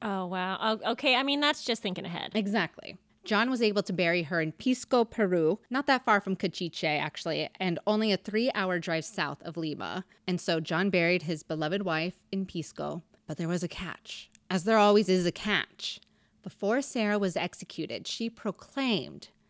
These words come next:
Speaker 2: that she would rise from the dead and take vengeance in eighty years. However, eighty years later and nothing weird happened when nineteen ninety-three rolled around. Throngs of people, however, did gather, holding wooden stakes and garlic cloves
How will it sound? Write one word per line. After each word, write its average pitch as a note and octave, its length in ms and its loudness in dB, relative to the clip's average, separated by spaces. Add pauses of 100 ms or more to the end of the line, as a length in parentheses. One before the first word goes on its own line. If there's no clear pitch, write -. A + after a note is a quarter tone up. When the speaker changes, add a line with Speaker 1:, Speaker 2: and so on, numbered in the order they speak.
(100)
Speaker 2:
that E3+ 100 -4
she - 140 -2
would E3 160 -2
rise E3+ 360 2
from C#4+ 200 -2
the C#4 80 2
dead D#3 400 -2
and E3 120 -6
take E3 240 -4
vengeance E3 640 0
in F#3 200 0
eighty E3+ 240 2
years. D3+ 680 -4 (180)
However, A3 560 2 (180)
eighty C4 160 4
years C4+ 320 4
later D#3 320 2
and F3 220 0
nothing F#3+ 280 0
weird F3+ 180 4
happened D3 500 -4
when E3 180 -2
nineteen D#3 400 -2
ninety-three D#3+ 600 -2
rolled - 280 -6
around. F2 460 -8 (340)
Throngs A#3+ 460 6
of C4+ 140 -2
people, A#3 300 2
however, E3+ 420 0
did A#3 420 4
gather, F#3+ 640 2
holding G#3 440 2
wooden A#3+ 320 4
stakes E3+ 580 -2
and F3+ 180 -4
garlic G3 380 4
cloves F#3+ 480 2